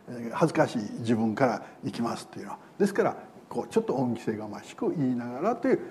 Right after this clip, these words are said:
そういう絵が、こう、ずっと見えてくるわけですね。そしたら、「はあ、ようやったなあ」っていう、「自分、自分だったらできないな、途中で切れそうやな、なお、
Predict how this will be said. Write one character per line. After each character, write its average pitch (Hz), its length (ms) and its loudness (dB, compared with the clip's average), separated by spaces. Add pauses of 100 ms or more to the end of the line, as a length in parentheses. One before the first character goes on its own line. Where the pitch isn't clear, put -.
(140)
そ 240 200 2
う 262 60 4
い 233 120 4
う - 80 -8
絵 185 160 8
が、 214 220 6 (220)
こ 160 120 4
う、 - 60 0
ず 190 80 2
っ 196 160 -2
と 160 100 2
見 139 180 6
え 147 80 8
て 196 100 6
く 185 120 2
る 131 80 4
わ 107 80 2
け 98 120 -8
で 104 80 -10
す - 80 -12
ね。 196 140 -2 (180)
そ 240 100 -2
し - 100 -2
た 262 120 6
ら、 185 140 4 (680)
「は - 480 -8
あ、 - 20 -20 (960)
よ 131 120 -2 (100)
う - 40 -4
や - 120 -4
っ - 40 -16 (120)
た 185 120 -8
な - 120 -8
あ」 - 600 6
っ - 40 -4 (260)
て 160 60 6
い 143 100 10
う、 113 100 2 (280)
「自 - 140 0
分、 170 240 2
自 127 180 4
分 196 200 2
だ 175 100 2
っ - 20 -6
た 147 140 -2
ら 120 100 -2
で 120 140 2
き 143 120 -2
な 202 160 2
い 151 80 -2
な、 135 220 0
途 127 180 4
中 196 180 2
で 135 100 2
切 - 160 0
れ 123 120 4
そ 196 140 6
う 170 40 6
や 135 100 2
な、 135 320 4 (640)
な 139 160 -2
お、 120 180 -2